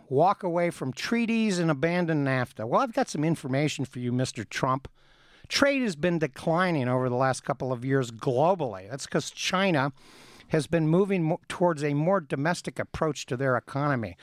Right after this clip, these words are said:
Go ahead and start a trade war with China, by the way. You'll discover that American manufacturing cannot function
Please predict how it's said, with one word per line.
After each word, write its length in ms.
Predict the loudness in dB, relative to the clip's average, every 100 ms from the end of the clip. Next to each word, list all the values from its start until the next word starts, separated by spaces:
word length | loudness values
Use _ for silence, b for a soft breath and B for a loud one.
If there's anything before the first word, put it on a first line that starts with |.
| B B
Go 180 | 2 4
ahead 240 | 4 0
and 80 | -2
start 380 | -4 0 0 0
a 40 |
trade 380 | -8 -2 0 0
war 240 | -2 0
with 140 | -2 -6
China, 360 | -4 -2 -2
by 200 | -2 -2
the 80 | -2
way. 260 | 0 0 0 B B B
You'll 140 | 0
discover 520 | 2 -2 0 0 0
that 140 | -2 0
American 420 | 2 2 2 0
manufacturing 880 | 0 2 0 0 0 0 -2 0 0
cannot 480 | 0 0 2 0
function 840 | -2 -4 -2 -2 -4 -4 -4 -4